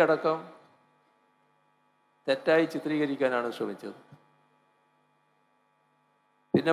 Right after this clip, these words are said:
പറഞ്ഞു, ആളുകളെ ഭീഷണിപ്പെടുത്തി സദസ്സിലേക്ക് എത്തിച്ചു.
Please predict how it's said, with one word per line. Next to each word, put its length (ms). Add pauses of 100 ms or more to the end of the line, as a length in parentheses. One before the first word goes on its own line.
പറഞ്ഞു, 280 (200)
ആളുകളെ 400 (120)
ഭീഷണിപ്പെടുത്തി 720 (2250)
സദസ്സിലേക്ക് 560
എത്തിച്ചു. 340